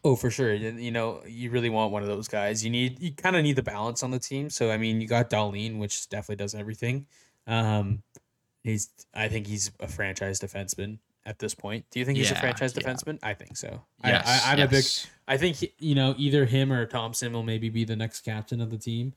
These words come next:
Speaker 1: But, um, we'll soon to see, we'll soon see. Uh, Okposo is still there, so, um, then we got Owen Power, which <laughs> he's, I think he's starting to become a really good player as well. Um,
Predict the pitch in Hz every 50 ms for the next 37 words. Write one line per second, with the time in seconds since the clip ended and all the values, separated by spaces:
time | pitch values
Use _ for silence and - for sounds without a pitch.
0 | _ _ _ _ _ _ _ - 113 110 104 98 - - - - 98 98 101 98
1 | 101 - - 113 - _ - - - - 113 101 95 95 - - - _ 117 110
2 | - - - 113 107 104 101 101 - - 104 104 110 113 113 - - 113 104 101
3 | - 110 113 113 - 117 98 - - 110 101 98 104 104 123 135 131 - 104 107
4 | 110 110 - - - - - - - _ _ _ - 120 117 113 113 113 113 113
5 | 117 120 120 120 120 120 120 120 131 131 127 120 117 - 110 107 107 117 127 131
6 | 127 123 120 - - - - - 147 139 131 131 123 123 - - _ _ _ _
7 | _ - 123 127 127 139 135 127 - 127 127 120 - 113 113 113 110 110 95 95
8 | - 117 107 107 107 107 101 110 107 104 104 101 104 101 - - 107 104 104 110
9 | 110 120 104 104 101 113 131 - _ _ _ _ _ _ _ - 98 104 101 101
10 | 92 87 98 - -